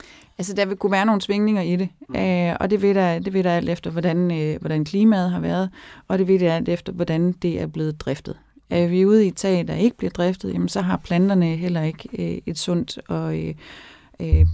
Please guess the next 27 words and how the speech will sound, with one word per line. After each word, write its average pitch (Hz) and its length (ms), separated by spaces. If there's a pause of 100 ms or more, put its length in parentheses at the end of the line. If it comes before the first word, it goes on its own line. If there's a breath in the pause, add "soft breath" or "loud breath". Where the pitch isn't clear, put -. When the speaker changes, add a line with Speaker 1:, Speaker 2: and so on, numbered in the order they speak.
(100)
Speaker 1:
og 170 120
nærende 165 240
rodnet, 220 500 (320 loud breath)
men 180 260
er 170 80
det 175 100
et 175 80
tag, 196 240
der 170 80
bliver 165 280
driftet 185 480
og 170 80
vedligeholdt, 180 480
som 160 200
det 160 100
skal, 202 280 (100)
jamen, 165 180
så 180 140
er 175 40
det 156 100
sunde 180 320
planter, 165 360
og 160 140
så 170 100
kan 165 100
de 170 140
optage 156 480